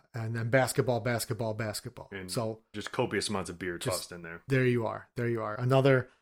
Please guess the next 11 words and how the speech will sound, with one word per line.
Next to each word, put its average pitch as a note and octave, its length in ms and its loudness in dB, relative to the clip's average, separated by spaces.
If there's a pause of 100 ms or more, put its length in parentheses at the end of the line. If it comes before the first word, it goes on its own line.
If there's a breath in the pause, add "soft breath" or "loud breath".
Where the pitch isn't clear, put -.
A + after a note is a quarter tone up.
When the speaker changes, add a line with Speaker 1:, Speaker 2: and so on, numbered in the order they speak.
(240 soft breath)
Speaker 1:
another, C3+ 540 6
uh, A#2+ 220 0
presumed C#3+ 680 4
suc-, - 340 2
already C#3 400 6
presumed C#3 500 4
successful C3 720 0
Garage A#2+ 540 0
Time A#2+ 260 -2
office A#2 380 -6
party A2+ 520 -6